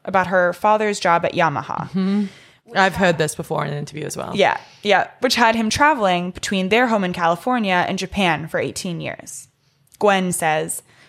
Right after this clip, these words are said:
Speaker 1: "That was my Japanese influence, and that was the culture that was so rich with tradition, yet so futuristic, with so much attention to art and detail and discipline.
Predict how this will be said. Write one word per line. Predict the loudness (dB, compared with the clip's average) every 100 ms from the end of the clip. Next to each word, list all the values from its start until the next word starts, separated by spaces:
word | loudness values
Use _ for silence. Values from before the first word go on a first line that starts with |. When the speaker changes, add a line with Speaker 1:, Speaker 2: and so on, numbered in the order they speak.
| -8
Speaker 1:
"That | 2 4 2 2
was | -2
my | -2 -2
Japanese | -2 -2 -6 -6
influence, | -6 -8 -8 -8 -8 -8 -8 -2
and | 2
that | 4 4
was | 0
the | -2
culture | -2 -2 0 -2
that | -2 -4
was | -6
so | -6 0 2 2
rich | 2 2 0 -4
with | -4
tradition, | -4 -4 -4 -4 -6 -2
yet | -2
so | -2 0 2
futuristic, | 0 -4 -6 0 0 -2 -6 -8 -6
with | -8 -4
so | 0 2
much | 2 -2
attention | -4 -4 -4 -4 -6
to | -4 2
art | 2 2 0
and | -4 -4
detail | -6 -4 -4 -2
and | -4
discipline. | -6 -6 -6 -6 -8